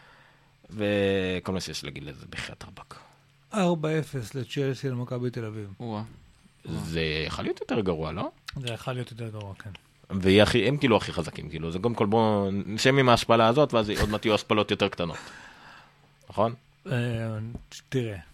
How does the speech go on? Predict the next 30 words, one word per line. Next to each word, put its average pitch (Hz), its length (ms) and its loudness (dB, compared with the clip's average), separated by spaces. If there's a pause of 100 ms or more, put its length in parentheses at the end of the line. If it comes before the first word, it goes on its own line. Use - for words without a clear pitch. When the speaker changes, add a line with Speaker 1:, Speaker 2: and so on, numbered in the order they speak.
(420)
Speaker 1:
אתה - 140 0
לא 82 80 2
מבין 76 160 -8
בכדורגל. 73 340 -16 (1000)
אין 101 80 -2
לך - 120 -2
מושג 95 300 2
מי 85 100 0
עוד 78 100 -2
בבית 73 260 -10
של - 100 -12
מכבי. - 260 -16 (600)
Speaker 2:
אה, 135 380 0 (100)
דינמו 139 340 -2
קייב 131 460 -2
ופארמה. 113 540 -6 (400)
לא, 156 240 8
ו-, 120 760 -4 (220)
לא 147 140 -8
פארמה, 117 320 -10
איך 113 80 -6
Speaker 3:
וערן 110 100 2
Speaker 2:
קוראים 117 160 2
Speaker 3:
זהבי. 117 440 6
Speaker 2:
לזה? 110 240 -4 (1500)
פארמה? 208 320 -4 (1700)
Speaker 3:
פארמה 117 300 6
זה 101 60 2
חברת, 101 480 -2
אה, 98 320 -2